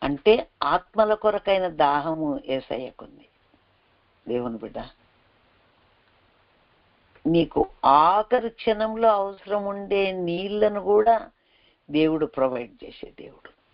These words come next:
రూతుకు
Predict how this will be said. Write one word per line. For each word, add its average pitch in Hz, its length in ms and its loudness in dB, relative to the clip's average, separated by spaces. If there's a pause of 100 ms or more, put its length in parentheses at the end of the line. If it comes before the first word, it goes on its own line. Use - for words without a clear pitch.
(2500)
రూతుకు 160 720 4